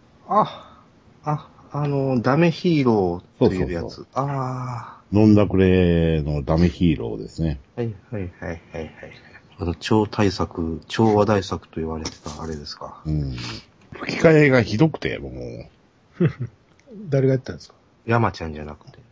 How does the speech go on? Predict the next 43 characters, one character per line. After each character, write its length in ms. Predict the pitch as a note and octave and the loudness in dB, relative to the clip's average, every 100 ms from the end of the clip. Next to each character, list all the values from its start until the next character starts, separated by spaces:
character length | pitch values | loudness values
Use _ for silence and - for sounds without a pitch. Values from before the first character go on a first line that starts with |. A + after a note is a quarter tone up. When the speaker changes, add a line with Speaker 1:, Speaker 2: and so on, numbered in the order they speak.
| _ - | _ -6
Speaker 2:
え 220 | G#2 G2+ | 0 0
ー 40 | F#2 | 0
と、 120 | F#2 | 2
よ 160 | B2+ | 4
く 60 | B2+ | 4
わ 100 | F#2+ | 2
か 120 | D3 | 2
ん 40 | B2+ | 2
な 80 | |
い 20 | E2+ | 0
で 60 | |
す。 80 | - | -2
も 120 | D#2 | -6
う 40 | C#2+ | 2
全 400 | C3+ F3+ F#3 F3+ | 6 6 6 6
員 100 | E3 | 6
な 120 | D3 | 4
ん 20 | |
か 120 | F#2 | 4
演 380 | A2+ D3+ C3 G#2+ | 4 6 4 2
技 80 | F2 | 0
が 80 | D#2+ | -2
め 100 | F#2 | -2
ち 100 | B2 | -4
ゃ 40 | |
く 140 | - | -4
ち 80 | - | -2
ゃ 100 | G2 | 0
で 120 | F2+ | -2
す 120 | E2 C#2+ | -6 -6
よ。 60 | B2 A#2 E3+ C3+ | -4 0 0 0
Speaker 3:
<laughs> 440 | D3+ - _ _ - | -2 -6 _ _ -6
え、 100 | C#3+ | -6
プ 200 | D3 A#3 | 2 4
ロ 100 | F#3+ | 4
の 100 | G#2+ | 2
声 160 | - C#3 | 2 4
優 180 | C3+ | 4
な 100 | A#2 | 0
ん 20 | D2 | -4
で 60 | |
す 80 | - | -12
か？ 160 | - | -16